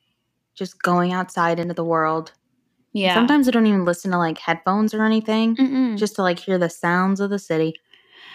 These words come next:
Speaker 2: Honestly, like, Tom and I have had the most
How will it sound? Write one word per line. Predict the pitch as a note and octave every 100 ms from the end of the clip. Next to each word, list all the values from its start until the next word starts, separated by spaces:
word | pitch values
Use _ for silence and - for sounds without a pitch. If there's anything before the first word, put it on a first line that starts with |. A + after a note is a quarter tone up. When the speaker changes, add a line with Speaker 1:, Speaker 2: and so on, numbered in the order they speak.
| - -
Speaker 2:
Honestly, | G#3 A3+ C#4 C#4+ D#4+ D#4 D4
like, | C4+ A3+ G#3+ _
Tom | - G3+ G3 A3+
and | C4
I | B3
have | B3 B3 A3
had | G#3 F#3+ F#3+ G3 G3
the | F#3
most | G3+ F#3+ F3+ F3+ F3 - - -